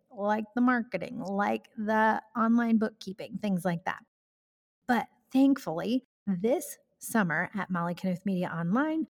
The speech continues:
we are offering our weekly M K M Live series. That's right. The M K M Lives that we used to do years and years ago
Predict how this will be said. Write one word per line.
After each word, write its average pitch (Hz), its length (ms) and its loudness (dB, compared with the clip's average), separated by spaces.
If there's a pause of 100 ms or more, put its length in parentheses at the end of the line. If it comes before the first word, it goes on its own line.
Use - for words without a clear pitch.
we 254 260 2
are 277 280 -2
offering 185 440 -2 (100)
our 170 180 0
weekly 262 680 0
M 220 160 6
K 214 200 4
M 196 200 2
Live 175 280 0
series. - 520 -12 (840)
That's - 280 -6
right. 147 220 -4 (300)
The 196 240 0
M 202 160 6
K 302 160 0
M 285 200 2
Lives 190 580 0
that 190 180 0
we 190 100 -4
used 226 280 -4
to 208 60 -8
do 196 100 -4
years 226 500 2
and 240 140 10
years 208 240 6
ago 151 380 -2